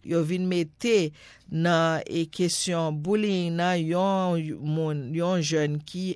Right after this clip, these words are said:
ap bully yon lòt elèv sou konpyutè nan sèvi avèk teknoloji, se pa yon bagay ki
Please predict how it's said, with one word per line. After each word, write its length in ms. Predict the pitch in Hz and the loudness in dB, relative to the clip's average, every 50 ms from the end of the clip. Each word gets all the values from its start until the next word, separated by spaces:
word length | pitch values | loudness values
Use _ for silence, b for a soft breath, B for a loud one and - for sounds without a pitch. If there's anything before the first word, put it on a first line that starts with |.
| - | -4
ap 300 | - 165 160 160 156 - | -2 0 0 0 0 -4
bully 640 | - - 160 147 143 175 190 185 170 160 156 156 160 | -8 -10 -8 -6 -4 -2 0 0 0 0 0 0 -2
yon 420 | - - 160 165 160 156 156 156 | -2 -2 -2 -2 -2 0 2 2
lòt 280 | 160 170 170 170 165 - _ _ | 4 4 4 4 2 0 _ _
elèv 580 | - 175 175 165 156 156 139 139 143 147 151 151 | 0 2 4 4 4 4 2 2 0 -2 -2 -2
sou 560 | - - - - - - 202 202 190 170 - - _ | -2 0 0 0 0 0 0 0 0 -2 -2 -6 _
konpyutè 800 | - - 196 196 185 - - 190 180 165 151 175 160 165 170 185 185 B B B | -6 -2 0 0 0 -2 -2 -4 -4 -2 0 0 2 2 2 0 -4 B B B
nan 340 | - 175 180 175 175 175 170 | -4 -2 0 2 2 2 0
sèvi 540 | - - 202 180 170 160 151 156 165 165 - | 0 2 4 4 6 4 4 2 0 0 2
avèk 460 | - - 160 160 156 165 160 151 - _ _ | 4 4 4 4 2 0 0 -2 -4 _ _
teknoloji, 1040 | - 214 208 190 - 196 196 190 185 180 175 175 165 151 151 165 160 165 165 165 165 B B B | 2 2 2 2 0 -2 -2 0 0 0 2 2 0 0 -2 -2 -2 -2 -4 -4 -6 B B B
se 640 | B - - - - - 180 175 170 170 170 170 - - | B -12 -8 -6 -2 0 0 2 2 2 2 0 -2 -6
pa 260 | _ - 185 165 156 165 | _ -4 -2 0 0 2
yon 180 | 170 170 165 | 0 0 0
bagay 320 | 165 165 156 160 160 165 170 | 0 0 2 2 0 0 0
ki 220 | - - 180 - | -2 -6 -8 -10